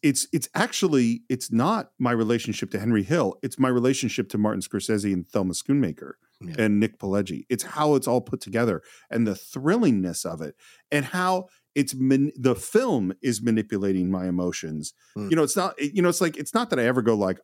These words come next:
Speaker 1: "I wanna hang out with Henry Hill and Tommy and Jimmy Conway." Like, that doesn't seem like a fun thing, but I am propelled by just the genius of the way the movie's put together, by the music, by the cinematography,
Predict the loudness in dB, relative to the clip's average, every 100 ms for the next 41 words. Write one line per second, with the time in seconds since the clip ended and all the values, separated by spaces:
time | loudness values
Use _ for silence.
0 | 0 2 2 0 0 0 0 -2 -2 0
1 | 0 0 0 0 -2 -2 0 2 0 0
2 | -4 -2 -2 -2 0 0 0 0 -4 -4
3 | -4 -2 -2 0 -2 -6 _ -8 -4 -2
4 | -4 -8 -10 -10 -8 -8 -8 -8 -14 -20
5 | -4 0 0 0 -2 -2 -6 -6 -6 -2
6 | 2 2 0 -4 _ _ _ -2 0 0
7 | 0 0 -2 0 2 4 4 2 -2 0
8 | 2 4 4 4 4 2 0 -6 -12 -4
9 | -2 0 -2 -4 -6 -2 2 2 2 -2
10 | -6 _ -8 -6 -4 -2 -2 -2 0 2
11 | 2 2 0